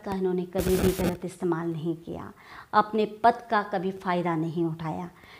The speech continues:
ये बात हम एक उदाहरण देकर भी समझ सकते हैं कि जब वे प्रधानमंत्री बने, तो एक बड़े मिल के कारखाने में गए, जो कपड़ों का कारखाना था, वहाँ पर गए, लेकिन उस मिल का जो मालिक था, वो बहुत खुश हो गया कि "प्रधानमंत्री जी मेरे यहाँ पधारे हैं।"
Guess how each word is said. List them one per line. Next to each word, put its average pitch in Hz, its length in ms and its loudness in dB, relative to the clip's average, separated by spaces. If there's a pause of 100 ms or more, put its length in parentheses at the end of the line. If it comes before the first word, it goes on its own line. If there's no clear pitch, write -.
(140)
ये 208 100 4
बात 214 320 6
हम 233 120 0
एक 220 140 -6
उदाहरण 202 360 0
देकर 208 300 0
भी 196 100 0
समझ 196 260 2
सकते 190 340 -6
हैं 185 240 2 (340)
कि 214 60 2
जब 190 160 2
वे 202 100 4
प्रधानमंत्री 202 680 2
बने, 202 300 4
तो 208 140 0
एक 190 300 4
बड़े 185 240 2
मिल 190 200 4
के 185 140 -4
कारखाने 185 540 2
में 180 180 4
गए, 180 220 2
जो 175 120 -4
कपड़ों 185 340 -2
का 185 160 0
कारखाना 175 500 -4
था, 170 260 -10 (400)
वहाँ 196 240 4
पर 202 80 6
गए, 196 320 4
लेकिन 185 280 0
उस 190 260 2
मिल 202 160 2
का 185 320 0 (360)
जो 202 80 4
मालिक 190 440 4
था, 202 60 2
वो 196 80 2
बहुत 185 360 -2
खुश - 260 -6
हो 196 120 0
गया 202 140 0
कि 202 140 -4
"प्रधानमंत्री 185 640 2
जी 185 120 0
मेरे 175 240 2
यहाँ 175 200 -2
पधारे 170 320 -2
हैं।" 180 140 -6